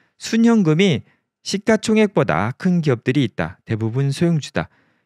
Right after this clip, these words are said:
이런 기업은 사실상 마이너스 가격에 매수하는 셈이 된다. 다음 경우를 제외하면 그렇다. 예컨대 이 주식을 매수할 당시까지는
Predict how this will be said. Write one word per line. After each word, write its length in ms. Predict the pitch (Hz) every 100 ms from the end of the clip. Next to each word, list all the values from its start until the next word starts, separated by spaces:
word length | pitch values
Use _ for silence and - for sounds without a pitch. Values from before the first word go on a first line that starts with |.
| _
이런 260 | 147 165 151
기업은 540 | 180 180 117 95 135
사실상 580 | 143 160 139 117 170 131 - _
마이너스 560 | 120 131 185 202 196 208
가격에 560 | 170 160 165 90 104 131
매수하는 540 | 117 131 151 147 160
셈이 240 | 160 196 175
된다. 340 | 139 117 - _ _ _ _ _
다음 300 | - 147 170
경우를 400 | 151 127 135 147
제외하면 480 | 139 123 113 110 127
그렇다. 380 | 117 104 - 82 _ _ _
예컨대 720 | 147 - 214 170 87 95 143 - _ _
이 220 | 170 196
주식을 760 | - 160 208 175 113 101 156 185 _ _ _
매수할 520 | 135 160 - 214 220
당시까지는 960 | 196 156 156 202 202 190 175 95 101